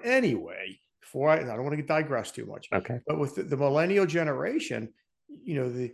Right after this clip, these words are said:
Speaker 1: in the thirties and forties now, they're doing a lot more touristy type things, going out and visiting things and everything. They don't, you're, the millennials don't want the old towns type thing. They wanna have a more slicked up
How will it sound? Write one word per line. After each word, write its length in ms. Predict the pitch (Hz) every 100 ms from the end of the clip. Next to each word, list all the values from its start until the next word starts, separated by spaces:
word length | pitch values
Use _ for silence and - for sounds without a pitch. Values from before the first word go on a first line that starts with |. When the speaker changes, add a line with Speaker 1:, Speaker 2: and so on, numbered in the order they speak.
| - -
Speaker 1:
in 80 | 160
the 80 | 123
thirties 460 | - 147 143 139 143
and 80 |
forties 480 | - 160 226 175 110
now, 400 | 110 104 113 123 _ _ _ _ _ 151
they're 240 | 143 139
doing 340 | 131 156 143
a 40 | 135
lot 240 | 127 151
more 260 | 131 123 - _ _ -
touristy 680 | 214 214 147 110 - 104
type 280 | - 104 104
things, 320 | - 113 107
going 300 | - 117 113
out 280 | 113 101 - -
and 120 | 98
visiting 420 | 151 139 117 104
things 260 | 104 104 101
and 80 |
everything. 480 | 104 113 117 113 117 _ _ _ _ -
They 320 | 139 160 208
don't, 360 | 214 185 170 165 _ _ _ -
you're, 280 | 143 185 160
the 80 |
millennials 680 | 135 135 190 247 151 131 127
don't 300 | 147 147 151
want 520 | 135 139 170 156 - - _ _ _ -
the 120 | 147 156
old 480 | 156 160 160 151
towns 880 | - - 135 139 135 135 127 123 -
type 300 | - 131 127
thing. 300 | - 127 117
They 160 | 131 185
wanna 320 | 190 165 147
have 160 | 135 135
a 60 |
more 240 | 135 135 117
slicked 640 | - - - 160 156 -
up 280 | 139 131